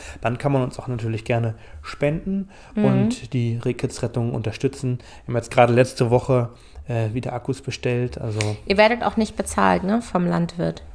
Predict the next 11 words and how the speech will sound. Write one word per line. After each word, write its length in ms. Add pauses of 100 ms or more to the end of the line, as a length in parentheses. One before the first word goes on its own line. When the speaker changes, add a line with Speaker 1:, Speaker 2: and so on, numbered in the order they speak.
(120)
Speaker 1:
Genau, 280
also 300
wir, 460
ähm, 380
werden 260
nicht 240
direkt 260
bezahlt, 520 (340)
äh, 240
sondern 340
wir 300